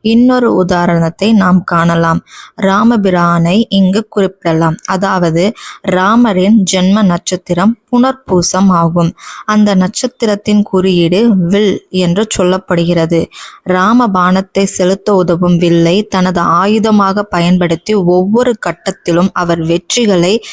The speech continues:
இதிகாசமாக மலர்ந்ததை உலகமே அறியும். இன்னும் கூடுதலாக சொல்ல வேண்டும் என்றால், மூன்றடி உயரம் உருவம் கொண்ட வாமன அவதாரத்தில் திருவோண நட்சத்திரத்தில் நிகழ்ந்தது. அந்த நட்சத்திரத்தின் குறியீடாக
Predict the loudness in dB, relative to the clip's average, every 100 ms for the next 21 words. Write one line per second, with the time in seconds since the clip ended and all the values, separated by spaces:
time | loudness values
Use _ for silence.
0 | -18 -8 -4 -2 0 0 -2 0 0 2
1 | 0 0 0 0 0 0 -2 0 -2 -2
2 | 0 0 2 0 2 0 0 2 0 -2
3 | -6 -16 -20 _ -2 2 2 2 2 0
4 | 0 2 0 0 -2 -4 0 0 2 2
5 | 2 2 2 0 0 -2 -4 -10 -20 -4
6 | 0 2 2 2 2 2 2 2 2 0
7 | -2 -6 _ _ _ -2 0 2 2 0
8 | 0 0 0 0 -2 -6 -16 -20 _ -4
9 | 0 2 2 4 2 2 0 0 0 0
10 | -2 -2 -2 -2 -4 -16 -4 0 2 2
11 | 2 2 2 0 0 -4 -4 -2 -4 -2
12 | 0 2 2 0 2 0 0 -4 -6 -14
13 | -4 0 2 2 0 -2 -4 -4 -2 -2
14 | 0 0 0 0 0 0 0 0 0 -2
15 | -2